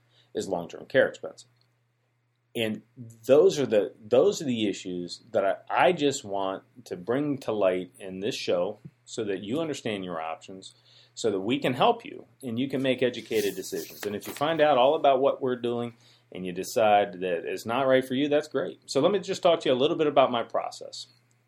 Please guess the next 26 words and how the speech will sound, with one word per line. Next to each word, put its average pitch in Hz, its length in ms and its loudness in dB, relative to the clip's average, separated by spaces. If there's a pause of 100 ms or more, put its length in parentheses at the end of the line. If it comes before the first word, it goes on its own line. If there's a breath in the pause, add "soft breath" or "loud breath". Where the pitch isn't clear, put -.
(420)
If 120 180 -6
you 113 260 -8
come 147 200 2
to 165 80 0
one 165 120 0
of 170 40 -2
the 156 60 0
workshops, 143 500 0 (260 loud breath)
or 127 140 4
right 165 200 8
now, 156 280 2
if 110 180 -2
you 117 80 -8
can't - 400 -4
come 90 500 -6
to - 80 -10
one 101 140 -4
of 87 60 -4
the 85 80 -6
workshops, 85 420 -8
which 123 220 -8
we 120 80 -6
typically 165 420 -4
have 117 240 2
on 120 200 -4
Thursdays, 85 540 -8